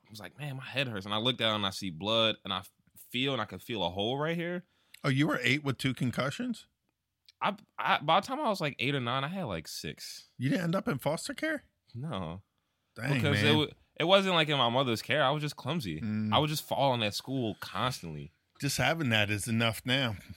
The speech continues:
Speaker 2: Don't be like, "Oh, well, we think you're covering up."
Speaker 1: But when the second time, the second time it happened, when I, like, crack-, when I hit my head, I remember I just got up and I was like,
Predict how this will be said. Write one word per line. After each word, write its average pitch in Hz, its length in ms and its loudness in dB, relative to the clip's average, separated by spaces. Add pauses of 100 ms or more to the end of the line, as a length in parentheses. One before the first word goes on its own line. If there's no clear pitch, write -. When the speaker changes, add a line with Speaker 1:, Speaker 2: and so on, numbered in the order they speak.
(300)
Speaker 2:
Don't 110 140 -4
be 117 80 2
like, 95 200 0
"Oh, 123 260 0
well, 113 220 -2
we 113 140 0
think 113 300 -4
you're 113 80 0
covering 117 460 0
up." 123 200 -2 (220)
Speaker 1:
But 143 160 0
when 151 140 4
the 147 60 4
second 156 360 2
time, 156 340 4 (160)
the 127 100 2
second 147 320 2
time 143 280 0
it 151 80 -2
happened, 156 320 -2
when 110 80 2
I, 101 60 4
like, 98 260 2
crack-, - 260 0
when 95 140 -2
I 98 100 0
hit 117 100 -4
my 104 120 -2
head, 123 140 0
I - 20 6
remember 143 260 4
I 127 120 8
just 107 180 -8
got 113 140 4
up 123 40 2
and 120 80 -6
I 113 60 2
was 95 60 -4
like, 90 220 -4